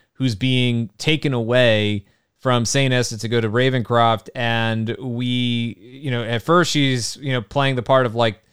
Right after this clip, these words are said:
the scared kid who's being taken away. But then when she's, like, inside the armored vehicle, all of a sudden she flips the switch and she's supposed to be menacing,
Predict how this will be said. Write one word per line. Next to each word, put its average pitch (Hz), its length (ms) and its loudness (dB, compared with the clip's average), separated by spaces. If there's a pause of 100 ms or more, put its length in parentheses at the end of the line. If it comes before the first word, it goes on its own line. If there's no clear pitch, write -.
(240)
the 120 80 -8
scared 135 460 2
kid 135 280 0
who's 113 180 -2
being 123 340 -2
taken 117 340 -2
away. 123 600 4 (320)
But 139 100 -4
then 185 180 4
when 180 120 2
she's, 139 260 0
like, 135 200 2
inside 139 560 2
the 131 120 -2
armored 131 320 0
vehicle, 127 380 2
all 120 380 2
of 131 100 0
a 123 40 0
sudden 127 240 -2
she 120 180 -2
flips 135 320 -2
the 123 100 -6
switch 127 340 -4
and 113 80 -4
she's 120 200 -4
supposed 123 340 -2
to 113 40 -6
be 117 100 0
menacing, 113 720 2